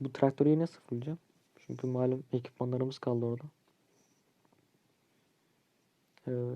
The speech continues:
hemen şöyle bunu sıfırlayalım. Şimdi burada, e, bir o kalmış. Aynen.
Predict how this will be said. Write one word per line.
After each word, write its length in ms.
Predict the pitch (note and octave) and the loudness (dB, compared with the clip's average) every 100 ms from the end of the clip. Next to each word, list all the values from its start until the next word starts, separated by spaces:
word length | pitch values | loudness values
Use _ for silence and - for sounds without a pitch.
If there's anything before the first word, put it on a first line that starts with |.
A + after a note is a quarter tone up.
| - | -4
hemen 260 | C3+ C3+ C3 - _ - _ _ _ - | -2 -4 -4 -10 _ -20 _ _ _ -8
şöyle 220 | - C3 C3 | -2 0 0
bunu 160 | C#3 | -2
sıfırlayalım. 500 | C#3 - - C#3 C#3 D3+ - - - - - - - - - - - - - - - | -6 -12 -4 -2 -2 -6 -20 -20 -20 -20 -20 -20 -20 -20 -20 -20 -20 -20 -20 -16 -2
Şimdi 140 | D#3 | 4
burada, 340 | D3 D3+ D#3+ D#3+ - - - | 6 8 6 2 -8 -10 0
e, 60 | C3 B2+ B2 B2+ B2+ | 2 4 2 0 0
bir 140 | C3+ C#3+ | 0 4
o 120 | D3 | 4
kalmış. 680 | C#3+ B2+ B2 D#3 - - - - - - - - - - _ - - _ - - _ - - - - - - - - | 4 0 0 -4 -6 -16 -20 -20 -20 -20 -20 -20 -20 -20 _ -20 -20 _ -20 -20 _ -20 -20 -20 -20 -20 -20 -20 -2
Aynen. 300 | D3+ C#3+ A2+ | 2 4 2